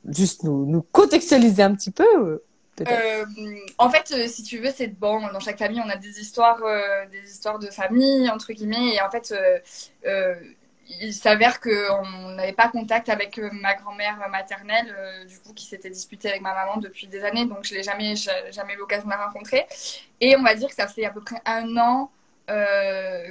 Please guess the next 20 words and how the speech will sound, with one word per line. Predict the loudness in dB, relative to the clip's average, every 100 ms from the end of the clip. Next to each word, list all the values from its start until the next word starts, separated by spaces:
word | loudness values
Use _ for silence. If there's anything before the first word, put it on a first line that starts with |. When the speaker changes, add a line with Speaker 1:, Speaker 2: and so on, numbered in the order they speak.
| -12
Speaker 2:
que | -10 -8 -8
c'est, | -4 -2 -2 -2 -8
cette | -12 2
dame, | 6 6 4
parce | -2
qu'au | -8
début, | -10 -8 -4 2
bah, | 0
tu | 0
dis | -16 -10
cette | -12 -2
dame, | -2 0
quoi, | -2 -2 -2 -10 -4 0
euh, | 4
Speaker 1:
Oui, | 4 4 2
c'est |
Speaker 2:
envoyait | 0 4 4
un |
Speaker 1:
vrai. | 4 -2
Speaker 2:
courrier, | -6 -6 -6 -4 -6